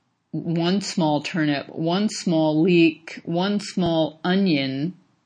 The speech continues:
and a carrot, I think, and buy them together, and that was the basis of any soup that you were going to make or a broth. And I love including one small turnip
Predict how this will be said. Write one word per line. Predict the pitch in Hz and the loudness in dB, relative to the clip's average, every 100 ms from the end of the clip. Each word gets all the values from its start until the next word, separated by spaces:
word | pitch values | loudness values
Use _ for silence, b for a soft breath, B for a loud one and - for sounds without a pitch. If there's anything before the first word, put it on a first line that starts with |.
| _ b b b _ | _ b b b _
and | - 175 | 0 0
a | |
carrot, | 170 - - 196 147 - - - | 0 -6 -10 -6 -4 -4 -6 -4
I | 135 | -4
think, | 139 - - 151 - b b b b b | -4 -8 -8 -8 -12 b b b b b
and | 165 160 | -4 2
buy | 156 156 | 4 4
them | 165 165 | 2 -2
together, | - 147 160 160 147 | -2 0 2 2 -2
and | 135 | -2
that | 147 143 143 156 | -2 0 -2 -2
was | 151 147 147 - | -2 -2 -2 -6
the | |
basis | 135 - 160 175 - 143 - - | -6 0 0 0 -2 -8 -8 -6
of | 156 - | -6 -4
any | 151 151 143 139 - _ _ _ | -2 0 0 -2 -8 _ _ _
soup | - - 302 202 | -12 2 4 4
that | - 151 | -2 -2
you | 156 | 0
were | 143 | 0
going | 127 143 139 135 | -2 -4 -4 -6
to | 135 | -6
make | 135 127 123 | -6 -6 -10
or | 67 - | -12 -12
a | |
broth. | 123 - 151 139 - - - _ _ _ _ _ _ _ _ _ _ _ _ B B B B | -12 -4 -2 0 -4 -8 -20 _ _ _ _ _ _ _ _ _ _ _ _ B B B B
And | 190 | -6
I | 190 175 | -2 -2
love | 151 156 214 247 185 - _ b b b _ _ - | -2 -2 -2 -2 -4 -8 _ b b b _ _ -6
including | - 190 185 - 226 170 147 139 | 0 0 0 4 4 4 2 2
one | 156 160 160 | 2 4 2
small | 160 - 165 156 147 | -2 -2 2 2 0
turnip | 151 180 170 139 - | -4 -4 -2 -2 -6